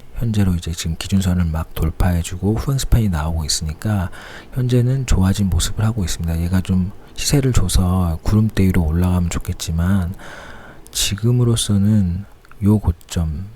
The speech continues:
요게 얼마냐? 이천칠백칠십오 원, 여기도 이천칠백팔십 원,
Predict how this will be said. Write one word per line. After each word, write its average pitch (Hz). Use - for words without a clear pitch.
요게 95
얼마냐? 80
이천칠백칠십오 104
원, 85
여기도 123
이천칠백팔십 -
원, -